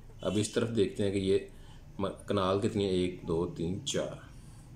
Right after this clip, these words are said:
चार। अब ये एक मरला इधर शिफ्ट होगा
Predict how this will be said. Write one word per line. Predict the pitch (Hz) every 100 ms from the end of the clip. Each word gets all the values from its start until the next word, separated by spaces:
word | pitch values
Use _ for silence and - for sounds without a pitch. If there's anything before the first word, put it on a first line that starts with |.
| - - - - -
चार। | 80 62 - - - - 110
अब | 110
ये | 127 127
एक | 123 113
मरला | 120 110 117
इधर | 120 120
शिफ्ट | 123 135 -
होगा | 135 95